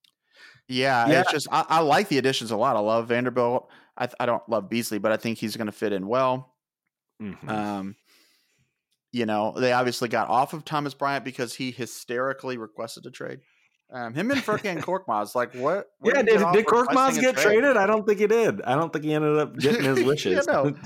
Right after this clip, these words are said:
Speaker 2: <laughs>
Speaker 1: they, they said, "That's adorable. You're precious, but no, go sit down. Uh,
Speaker 2: <laughs>
Speaker 1: you know where to sit, back there at the back of the bench."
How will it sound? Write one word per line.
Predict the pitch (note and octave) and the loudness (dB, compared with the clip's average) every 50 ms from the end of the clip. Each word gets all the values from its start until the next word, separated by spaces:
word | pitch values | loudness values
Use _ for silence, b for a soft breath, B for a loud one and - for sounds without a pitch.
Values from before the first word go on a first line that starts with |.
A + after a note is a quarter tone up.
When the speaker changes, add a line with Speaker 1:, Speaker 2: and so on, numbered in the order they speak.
| - - | -6 -6
Speaker 2:
<laughs> | E3 D3+ - | -6 -4 -2
Speaker 1:
they, | A3+ G#3 F#3+ | 0 0 0
they | F#3+ - F3+ F3+ F3 | 2 2 2 0 0
said, | E3+ - F#3+ E3+ E3 D#3+ C#3+ | 2 2 2 2 2 0 0
"That's | C#3+ D3 D3 D3 - - | 2 2 2 2 2 0
adorable. | A3+ A#3 G3+ - F#3+ F3 E3+ D3+ C#3+ C#3+ C#3+ B2+ C3+ C3+ C#3 C#3 D3+ F#3+ - | 0 0 2 2 4 4 6 6 6 4 4 4 4 4 4 4 4 2 0
You're | F#3+ D#3 C3+ D3+ F#3+ | 0 2 2 2 0
precious, | - - G3+ F3+ E3 D#3 - D#3 C#3 C3+ D#3 - - - - | 0 0 2 2 2 0 0 0 2 2 2 0 -2 -6 -2
but | - D3+ D#3+ - | -2 -2 -2 0
no, | F#3 F3+ D#3 C3 A#2+ A#2+ C3 F3 - B B B B B B B | -2 0 2 2 2 2 2 0 -2 B B B B B B B
go | - C3+ B2 | -4 -4 -2
sit | - F#3+ F#3+ F#3+ | -2 -2 -4 -2
down. | C#3+ A2+ G#2 A2 B2 B B B B B B _ _ | -2 -2 -2 -4 -6 B B B B B B _ _
Uh, | C3+ C3+ C3 B2+ B2+ B2+ B2 B2 B2 A#2+ A#2 | -4 -2 -2 0 0 0 0 0 0 -2 -2
Speaker 2:
<laughs> | |
Speaker 1:
you | C3 E3 | -4 -2
know | E3 D3+ | 0 0
where | C3+ B2+ A#2+ | 2 2 0
to | A2+ | 0
sit, | - - - G#2+ G#2 - - _ | -4 -4 -4 -4 -4 -4 -6 _
back | - A#2 A#2+ - | -6 -6 -6 -6
there | _ B2+ A#2+ A2+ | _ -6 -4 -4
at | A2+ G#2+ | -6 -6
the | G#2+ | -12
back | G2 - - A2+ A#2 A#2+ | -12 -6 -6 -4 -4 -4
of | A2 | -6
the | G#2+ | -6
bench." | G2 A2+ A2 G#2 G2 - - | -8 -8 -10 -10 -12 -14 -16